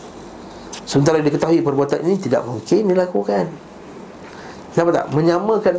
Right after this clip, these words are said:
pahala, tak semestinya benda yang disamakan itu pun di-, digalakkan juga. Sama halnya dengan kemustahilan puasa tiga ratus enam puluh hari. Untuk lebih memperjelaskan lagi, sesungguhnya solat paling disukai Allah adalah solat Daud.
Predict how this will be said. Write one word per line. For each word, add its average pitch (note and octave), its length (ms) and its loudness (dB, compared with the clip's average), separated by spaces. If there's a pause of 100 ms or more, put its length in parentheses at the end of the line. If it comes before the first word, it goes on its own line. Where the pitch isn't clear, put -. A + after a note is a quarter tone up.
pahala, F#3+ 480 2 (640)
tak - 320 0
semestinya D#3+ 800 2
benda C#3+ 400 4
yang C#3+ 400 4
disamakan C#3+ 640 2
itu F3 400 2 (160)
pun E3+ 160 6
di-, F3 240 2 (1120)
digalakkan B2 640 2
juga. G2 560 2 (800)
Sama F#3+ 320 2
halnya D#3+ 240 2
dengan D3+ 160 2
kemustahilan D3+ 640 0
puasa C3+ 240 0
tiga B2 320 -2
ratus A#2+ 160 0
enam A2+ 80 0
puluh A2+ 160 -2
hari. A#2+ 240 -4 (1120)
Untuk G#3+ 320 2
lebih G#3+ 240 4
memperjelaskan G3+ 640 2
lagi, G#3 160 0
sesungguhnya G3+ 240 2
solat G3+ 400 0
paling F#3+ 160 0
disukai F#3 480 0
Allah G3+ 480 2
adalah D#3 320 0
solat D#3 240 -2
Daud. E3 400 0